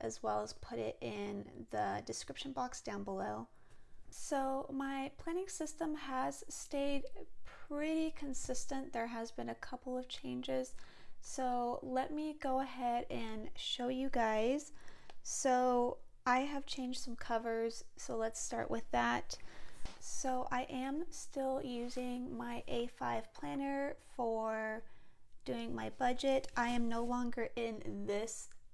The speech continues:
planner cover. I am actually in this new cover right here that I got. I bought it off of a friend on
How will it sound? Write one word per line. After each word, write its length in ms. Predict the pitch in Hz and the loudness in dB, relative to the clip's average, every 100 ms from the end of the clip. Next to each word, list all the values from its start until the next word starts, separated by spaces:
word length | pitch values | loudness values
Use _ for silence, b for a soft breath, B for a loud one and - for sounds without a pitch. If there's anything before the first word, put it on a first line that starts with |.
| - - | -14 -12
planner 380 | - 220 220 233 | -6 -4 -4 -6
cover. 500 | - 247 240 285 285 226 | -2 -2 2 2 2 2
I 120 | 233 | 2
am 180 | 226 220 | 2 0
actually 540 | 220 226 - 269 254 - | -2 -2 -2 -2 0 0
in 460 | 220 214 214 214 240 B B B B B 254 247 | 2 4 4 4 2 B B B B B 0 4
this 280 | 262 - | 4 6
new 160 | 269 269 | 2 2
cover 420 | - - 262 247 | -2 -2 -2 0
right 260 | 240 208 - - - | 0 0 -2 -8 0
here 400 | 359 339 320 320 - 254 | 2 2 2 0 -2 0
that 140 | 247 | 2
I 200 | 240 233 - | 2 0 2
got. 460 | 233 233 233 - - | 4 4 4 2 0
I 460 | 247 226 233 226 - 220 - | 0 2 6 6 4 0 0
bought 220 | 240 247 | 2 4
it 180 | 247 - | 2 2
off 300 | 240 233 226 - 240 | 2 2 0 0 2
of 300 | 226 220 220 - | 2 2 2 0
a 440 | 226 214 214 220 B B B B - - - - - | 0 2 0 -2 B B B B -8 -8 -8 -8 -4
friend 320 | 254 240 233 | -2 -2 -2
on 180 | 220 | -2